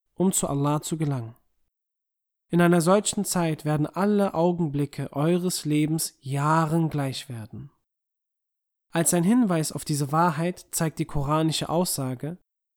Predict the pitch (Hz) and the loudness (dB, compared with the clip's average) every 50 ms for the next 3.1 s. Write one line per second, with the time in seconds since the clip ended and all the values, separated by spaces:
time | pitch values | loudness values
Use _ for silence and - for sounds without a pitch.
0 | _ _ _ - 156 - - 170 170 160 160 - - 220 262 285 269 - - 208 | _ _ _ -6 -6 -4 -2 0 0 2 0 0 -2 0 0 0 0 0 -2 0
1 | 185 190 185 190 180 160 - - - - - _ _ _ _ _ _ _ - - | 2 4 4 4 2 2 -2 -6 -12 -20 -20 _ _ _ _ _ _ _ -6 -2
2 | 151 151 160 156 160 160 - - - 151 135 143 - - - 170 165 165 160 160 | 0 2 4 4 4 2 0 -2 -4 -4 -4 -4 -4 -2 0 0 2 2 2 0
3 | 180 196 | 0 -4